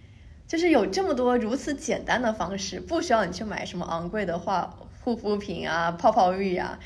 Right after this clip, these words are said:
你就是通过调节身体的一些动作和呼吸方式，你就可以回归到平静。然后反正就是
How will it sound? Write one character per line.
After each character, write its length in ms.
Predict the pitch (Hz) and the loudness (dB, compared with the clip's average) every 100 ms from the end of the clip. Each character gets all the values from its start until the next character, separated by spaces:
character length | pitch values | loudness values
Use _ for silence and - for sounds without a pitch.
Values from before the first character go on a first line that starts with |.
| - - | -16 -8
你 60 | 220 | 0
就 80 | 294 | 2
是 80 | 294 | 2
通 220 | 320 302 | 0 2
过 240 | 285 233 | 4 4
调 400 | 202 - - 196 | 0 -8 0 0
节 160 | 208 233 | 2 0
身 240 | 247 262 | 0 -2
体 140 | 277 - | -2 -4
的 120 | 185 | -4
一 60 | |
些 140 | 202 202 | -4 -2
动 260 | 233 208 | -2 -4
作 160 | 185 185 | -2 -2
和 120 | 185 | -4
呼 140 | 208 220 | -6 -6
吸 140 | - | -6
方 220 | 226 202 | -4 -4
式， 100 | 226 | -4
你 60 | 185 | -4
就 80 | 180 | -4
可 120 | 175 | -4
以 40 | |
回 240 | 180 165 170 | -6 -6 -4
归 120 | 196 | 0
到 160 | 185 | 0
平 220 | 180 180 - | 0 -4 -12
静。 200 | 175 170 - - - | -12 -12 -14 -16 -2
然 100 | 226 | 0
后 60 | 247 | 2
反 100 | 202 | 0
正 100 | 233 | 0
就 140 | 285 | 0
是 140 | 285 | 0